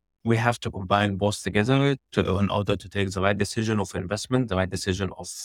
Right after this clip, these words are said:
uh, utilization of resources in terms of, uh, time, uh, money, people, F T Es, everything. And I had,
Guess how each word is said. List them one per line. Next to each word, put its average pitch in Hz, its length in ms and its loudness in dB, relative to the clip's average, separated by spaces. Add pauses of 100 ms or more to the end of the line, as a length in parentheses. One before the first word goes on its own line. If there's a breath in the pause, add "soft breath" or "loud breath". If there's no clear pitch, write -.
(160)
uh, 87 80 -12 (480)
utilization 104 640 4
of 101 160 -4
resources 98 720 -2
in 101 80 -8
terms 92 360 -2
of, 87 100 -8 (280)
uh, 85 280 -2
time, 117 480 2 (640)
uh, 87 880 -4 (340)
money, 110 600 6 (560)
people, 123 680 4
F 120 140 -6
T 131 300 -4
Es, 117 100 -6
everything. 139 400 -4 (880)
And 131 380 2
I 131 100 0
had, 143 220 4